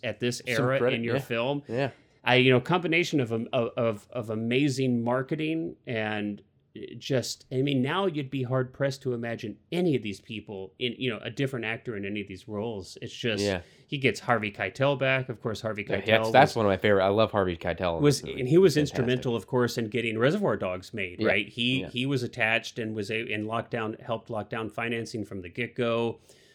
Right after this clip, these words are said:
Speaker 1: Um, you know, Uma Thurman, uh, and then, of course, goes on to do Kill Bill one and two with her.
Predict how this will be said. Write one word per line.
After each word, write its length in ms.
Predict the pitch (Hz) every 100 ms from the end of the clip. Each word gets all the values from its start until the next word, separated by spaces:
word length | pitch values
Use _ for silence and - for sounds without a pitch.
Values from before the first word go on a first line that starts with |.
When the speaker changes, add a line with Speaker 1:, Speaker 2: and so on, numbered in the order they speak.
| _ _ _
Speaker 1:
Um, 640 | - 113 110 104 98 92 98 _ _ _
you 80 | 135
know, 80 | 104
Uma 220 | 101 120 98
Thurman, 600 | 127 131 131 127 127 127 _ _ _ _
uh, 460 | - 101 101 98 95
and 120 | 95
then, 80 | 104
of 100 | 101
course, 280 | - 104 - _ _ _
goes 220 | 113 104
on 200 | 107 98
to 100 | 101
do 180 | 92 98
Kill 200 | - 98
Bill 160 | 98 95
one 180 | 95
and 100 | 92
two 180 | 87 117
with 160 | 104 -
her. 520 | 127 135 131 131 127